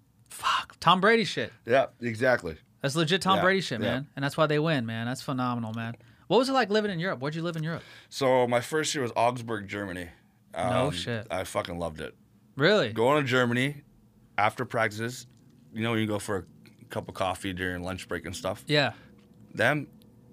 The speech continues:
Speaker 2: going getting a beer is like grabbing a fucking coffee here.
Speaker 1: No shit.
Speaker 2: Like, like
Speaker 1: Like, in the morning too?
Speaker 2: Yeah. So, like, during training camp, we had two days, and so we had a practice at ten A M and a practice at four, four P M.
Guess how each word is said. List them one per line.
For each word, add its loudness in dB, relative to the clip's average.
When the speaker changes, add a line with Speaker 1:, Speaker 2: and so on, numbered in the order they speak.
Speaker 2:
going 2
getting 0
a -2
beer 4
is 2
like -2
grabbing 0
a -4
fucking -6
coffee -4
here. -8
Speaker 1:
No 4
shit. 4
Speaker 2:
Like, 4
like 2
Speaker 1:
Like, 4
in 4
the 4
morning 2
too? 0
Speaker 2:
Yeah. 6
So, 0
like, 0
during 0
training 0
camp, 0
we -2
had -6
two 0
days, -4
and -4
so -2
we -2
had 0
a -2
practice 0
at -6
ten 2
A 0
M 0
and -4
a -6
practice -2
at -6
four, 0
four -4
P -4
M. -8